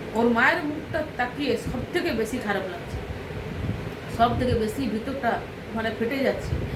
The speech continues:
যে ওর মা কী করবে, ওর মায়ের কী হচ্ছে, ওর মায়ের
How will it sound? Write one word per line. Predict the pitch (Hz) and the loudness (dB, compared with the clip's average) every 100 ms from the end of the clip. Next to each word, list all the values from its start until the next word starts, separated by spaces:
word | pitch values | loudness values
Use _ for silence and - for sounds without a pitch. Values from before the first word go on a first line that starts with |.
| - - | -4 0
যে | 294 | 2
ওর | 294 | 4
মা | 208 202 294 285 | 2 4 2 2
কী | 226 165 | -4 -2
করবে, | 202 - - - - - - - - | -4 -6 -8 -10 -10 -10 -10 -10 -6
ওর | 247 240 | 0 2
মায়ের | 202 226 254 - | 4 4 4 2
কী | |
হচ্ছে, | 190 190 - - - - - - - - - - - - - - - - - 208 | 0 -4 -6 -4 -6 -6 -6 -4 -4 -6 -8 -8 -8 -8 -10 -8 -8 -8 -6 -2
ওর | 240 | 2
মায়ের | 214 220 285 | 2 4 2